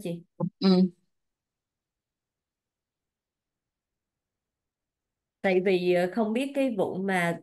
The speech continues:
Speaker 1: ừm, cái dữ liệu mình tải về nè, rồi mình map lên, đẩy lên, nó, nó có thuận lợi hay không nữa.
Speaker 2: Vậy
Speaker 1: Nói
Speaker 2: chắc là
Speaker 1: chung là giai đoạn này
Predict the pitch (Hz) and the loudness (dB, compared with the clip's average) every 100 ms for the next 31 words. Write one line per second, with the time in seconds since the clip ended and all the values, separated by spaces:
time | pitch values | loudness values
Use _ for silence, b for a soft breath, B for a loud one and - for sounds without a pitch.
0 | _ 175 170 170 165 165 165 220 175 196 | _ -10 -8 -6 -8 -8 -4 0 2 2
1 | 156 180 180 165 147 220 208 180 165 165 | 0 0 -2 -2 -2 -2 0 0 0 -2
2 | 170 165 175 165 196 240 254 220 202 190 | -2 -2 -4 -2 -2 -2 -2 0 0 0
3 | 156 196 240 226 196 196 220 240 233 240 | -2 -2 -2 -2 -2 -2 -4 -4 -2 -4
4 | 247 247 254 - - 175 127 147 190 185 | -4 -6 -6 -8 -6 -4 -2 -2 -4 -4
5 | 214 202 196 170 233 240 b b b _ | -6 -4 -4 -4 -4 -6 b b b _
6 | _ _ _ _ _ _ _ _ _ _ | _ _ _ _ _ _ _ _ _ _
7 | _ _ _ _ _ _ _ _ _ _ | _ _ _ _ _ _ _ _ _ _
8 | _ _ _ _ 185 240 294 202 202 180 | _ _ _ _ 2 6 8 8 4 -2
9 | 190 185 185 175 | -2 -2 -6 -10